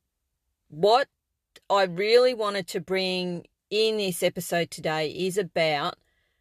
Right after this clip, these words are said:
um, a concept that I learnt from a Canadian Olympian named Jason Parker, um, called, um, racking.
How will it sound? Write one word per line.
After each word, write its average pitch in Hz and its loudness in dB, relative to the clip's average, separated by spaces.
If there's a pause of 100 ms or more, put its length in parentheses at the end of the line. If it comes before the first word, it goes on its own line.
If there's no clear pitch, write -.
(340)
um, 165 -2 (440)
a 247 0
concept - 0
that 190 2
I 190 0
learnt 180 -2
from 170 -4 (100)
a 165 -2
Canadian 196 0
Olympian 165 -6
named 151 -6
Jason 160 -6
Parker, 160 -6 (1080)
um, 180 0 (120)
called, 190 2 (840)
um, 175 -4 (1400)
racking. 170 2